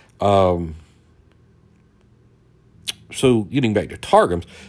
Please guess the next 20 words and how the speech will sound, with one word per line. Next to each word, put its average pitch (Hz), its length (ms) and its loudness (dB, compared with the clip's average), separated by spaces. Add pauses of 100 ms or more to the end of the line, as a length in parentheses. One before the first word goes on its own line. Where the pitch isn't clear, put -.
the - 80 -8
name 123 220 2
Targums 95 480 -2
is 82 40 -8
derived 87 380 0
from 90 140 -8
an - 80 -20
early 98 240 0
Semitic 90 480 -6 (580)
quadrilateral 90 1000 0
root 82 840 -6 (880)
and 80 240 -8
the 80 160 -6
Akkadian 82 560 -6
term 90 420 -6 (480)
Targumenu 85 1000 -4 (800)
refers 90 400 -6
to - 120 -10
translator, 82 680 -6
interpreter. - 840 -6